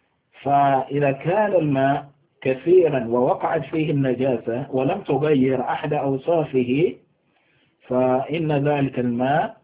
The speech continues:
يكون متطه-، مطهرا، طاهرا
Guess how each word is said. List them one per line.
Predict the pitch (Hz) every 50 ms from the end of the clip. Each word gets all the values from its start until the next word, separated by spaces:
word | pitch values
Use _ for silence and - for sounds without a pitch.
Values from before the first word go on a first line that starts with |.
| _ _ _ _ _ _ _
يكون | 123 127 127 123 - 143 151 160 170 175 180 196 220 233 - - _ _ _ _ _ _ _ _ _ _ _ _ _ _ _ _ _ _ _ _ _ _ _ _ _ _ _ -
متطه-، | 131 143 143 143 131 - 147 131 127 117 120 123 -
مطهرا، | 123 123 131 131 131 - 165 170 143 - - 123 123 110 101 - - - _ _ _ _ _ _ _ _ _ _ _ _ _ _ _
طاهرا | - 135 151 160 170 175 175 180 196 196 101 -